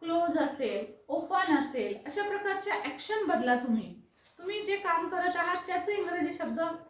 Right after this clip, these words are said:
सांगणारे ॲक्शन घ्या तुम्ही, तुमचे नवीन वाक्य तयार होतील. तर पुन्हा एकदा याचा स्क्रीनशॉट घ्या. आता तुम्हाला वाक्य आपण काही करायचे आहेत ते बघूया.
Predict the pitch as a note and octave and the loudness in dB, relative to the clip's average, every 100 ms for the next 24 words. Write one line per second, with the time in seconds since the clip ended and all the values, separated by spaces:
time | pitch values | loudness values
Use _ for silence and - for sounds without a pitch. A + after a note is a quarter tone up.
0 | - D4+ D4 D#4 E4+ E4+ - E4+ D4+ B3 | 0 4 6 6 4 0 -2 0 2 4
1 | B3 B3 A3+ - - _ D4+ D4 D4+ C#4 | 0 0 -2 -4 -12 _ 2 4 4 2
2 | C#4 C4+ B3 A#3+ E4+ G#4+ - - G#3 G3 | 2 -2 -2 -4 -8 -10 -12 -10 -4 -4
3 | G3 - E3 - E4 - - - - - | -4 -8 -12 -12 -12 -14 -20 -20 -20 -2
4 | G4+ A4 A4 - - _ - E4 D#4+ - | 2 2 2 -6 -16 _ 2 6 8 6
5 | D#4+ F#4+ F#4+ D#4 D4+ D#4+ D#4+ E4+ F#4+ G4 | 4 2 0 -2 0 0 0 -2 -6 -2
6 | F#4+ D#4+ D#4+ E4 E4 - D4 G#4 G4+ E4+ | 0 2 4 4 2 -6 -6 -2 -2 2
7 | D#4+ D4+ D#4 - - - C#4+ D4 - D#4+ | 6 6 4 -4 -18 -4 -4 -2 2 2
8 | - D4 D4+ - - - - D#4 D#4 G4 | 4 4 4 2 -8 -20 -8 0 2 0
9 | - - - D#4+ D#4+ E4 G4 D#4+ C#4 D4+ | -4 -10 -10 -2 0 0 2 2 2 0
10 | - - E4+ B3+ G#3 G3+ F3+ | -4 -6 -2 0 2 0 0